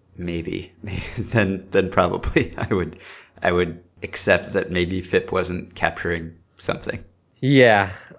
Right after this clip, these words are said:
Speaker 2: I think that his E R A would definitely have to be over four, and I would have a hard time if it was over five.
Speaker 1: Uh-huh.
Speaker 2: So around three runs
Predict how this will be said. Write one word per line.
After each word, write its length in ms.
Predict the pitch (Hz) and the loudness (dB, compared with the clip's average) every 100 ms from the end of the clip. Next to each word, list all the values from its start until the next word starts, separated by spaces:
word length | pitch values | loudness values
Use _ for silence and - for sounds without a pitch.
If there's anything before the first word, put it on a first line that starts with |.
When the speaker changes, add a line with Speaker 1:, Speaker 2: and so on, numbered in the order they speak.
| - | -2
Speaker 2:
I 160 | 143 160 | 2 4
think 300 | 202 196 - | 2 -2 2
that 440 | 180 165 156 - _ _ | 4 6 4 0 _ _
his 180 | 131 131 | -6 2
E 60 | 147 | 6
R 120 | 139 | 6
A 60 | 131 | 6
would 120 | 120 | 4
definitely 380 | 123 127 135 127 | 2 0 -2 -4
have 100 | 120 | -4
to 60 | 117 | 0
be 100 | 110 | 0
over 200 | 107 104 | 0 -4
four, 500 | - 101 95 95 92 _ _ | -4 -4 -2 -4 -6 _ _
and 580 | 120 107 104 98 98 101 - | -2 2 2 0 -2 -6 0
I 180 | 110 117 | 4 4
would 120 | 113 | 4
have 160 | 117 | 2
a 60 | 110 | 2
hard 460 | 101 120 120 120 120 | 2 4 6 6 2
time 420 | - 107 101 98 | -2 0 0 0
if 140 | 95 104 | -2 -4
it 80 | 87 | -6
was 160 | 92 | -2
over 240 | 95 - - | -2 -2 -8
five. 380 | - - - - _ _ _ _ - | -4 -4 -4 -10 _ _ _ _ -10
Speaker 1:
Uh-huh. 320 | 98 82 82 | -8 -8 -10
Speaker 2:
So 500 | - - 107 101 - | -6 2 4 4 4
around 340 | 147 160 156 143 | 6 8 6 4
three 200 | 123 113 | 4 6
runs 480 | 98 92 90 - | 4 2 -2 -8